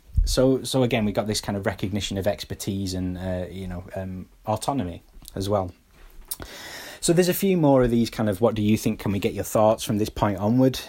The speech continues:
Um, and they do seem very carefully placed and very kind of explicitly worded. You know, these, these are not just kind of, um, referred to in passing, but e-, effort is made to say things like,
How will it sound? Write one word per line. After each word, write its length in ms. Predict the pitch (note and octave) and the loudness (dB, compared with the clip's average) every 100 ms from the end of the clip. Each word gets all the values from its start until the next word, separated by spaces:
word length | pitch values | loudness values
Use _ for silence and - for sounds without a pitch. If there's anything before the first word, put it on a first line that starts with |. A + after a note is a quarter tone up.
| - | 0
Um, 320 | A#2+ A#2+ A#2+ | 4 4 0
and 160 | - B2 | 0 2
they 120 | C3+ | 4
do 160 | C#3 C#3+ | 2 2
seem 180 | C3+ B2 | 2 4
very 160 | A#2+ | 2
carefully 480 | - A#2 B2+ A2+ G#2+ | 2 -2 -2 -4 -4
placed 400 | - C3 G#2 - | -2 -4 -4 -4
and 100 | G2+ | -2
very 140 | A#2+ | 0
kind 180 | A2 G#2+ | 0 0
of 60 | G#2+ | 0
explicitly 680 | - - - A2 - G2 G2 | 0 -4 0 -2 0 -2 0
worded. 560 | G#2 B2+ G2 E2+ D#2+ - - | 2 2 2 -2 -10 -14 -6
You 120 | A2+ | 0
know, 160 | G#2 G#2 - - - | 2 0 -4 -14 -4
these, 260 | - A2+ A2 | 2 2 2
these 180 | A2+ G#2+ | -2 0
are 60 | |
not 220 | A2 A#2+ A2+ | 2 0 0
just 180 | A#2 | -6
kind 220 | - G#2 G2+ | -4 -2 0
of, 200 | G2 G#2 | 0 0
um, 360 | G2 F#2+ F#2 - | 0 -2 -6 -6
referred 340 | G#2 - G#2 - | -6 -2 -2 -2
to 80 | |
in 100 | F#2+ | -4
passing, 400 | E2+ B2 - F#2 | 0 0 0 -6
but 180 | F2+ G2 - - | -6 -6 -8 -6
e-, 100 | A#2 - | -4 -2
effort 360 | B2 - G#2 | -2 -2 -2
is 100 | G#2 | 0
made 360 | G#2+ A#2 F2 F#2+ | 2 0 0 -6
to 180 | - - | -6 -4
say 300 | - A2 G#2+ | 0 2 2
things 260 | G2 F#2 | 0 -2
like, 180 | G2 G2 | -2 -4